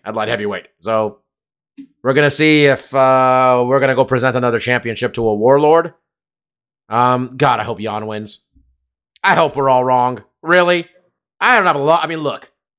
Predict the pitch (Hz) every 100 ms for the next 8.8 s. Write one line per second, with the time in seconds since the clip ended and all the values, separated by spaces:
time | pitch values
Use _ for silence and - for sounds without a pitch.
0 | _ _ 247 - 196 180 139 139 117 113
1 | 147 143 127 131 117 180 190 139 117 127
2 | 127 - 139 123 135 120 135 135 135 _
3 | _ _ _ _ _ _ - 208 339 285
4 | 196 151 151 143 139 117 - _ 123 143
5 | 147 - 160 139 117 135 127 110 - 135
6 | 127 104 110 104 - _ _ _ 135 123
7 | 160 151 127 107 131 139 135 123 117 131
8 | 110 113 123 117 110 104 95